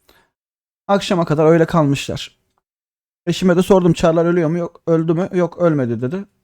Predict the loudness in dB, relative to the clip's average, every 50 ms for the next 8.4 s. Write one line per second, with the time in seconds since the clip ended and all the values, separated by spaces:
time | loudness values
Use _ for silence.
0 | _ _ _ _ _ _ 2 4 4 6 6 6 8 8 10 10 8 6 4 0
1 | -8 -12 -16 _ _ _ _ _ _ _ _ _ 2 2 2 4 2 0 2 2
2 | 4 4 4 4 2 -2 -6 -12 _ _ _ _ _ _ _ _ _ _ _ _
3 | _ _ _ _ _ _ _ _ _ -2 -2 -2 0 0 0 -2 -2 -2 -4 -4
4 | -4 -2 -2 -2 -2 -2 -2 -2 -4 -2 -2 -4 -4 -4 -2 -2 -2 -4 -6 -12
5 | _ _ _ _ _ _ _ _ _ _ -2 0 0 0 0 -4 -4 -10 _ _
6 | _ _ -20 _ _ 2 2 2 2 -2 -4 -4 -4 -2 -4 -4 -4 -4 -4 -4
7 | -2 -2 -2 0 0 -2 -4 -4 -4 -4 -2 -2 0 0 2 2 2 2 2 2
8 | 0 -2 -2 -2 -8 -16 _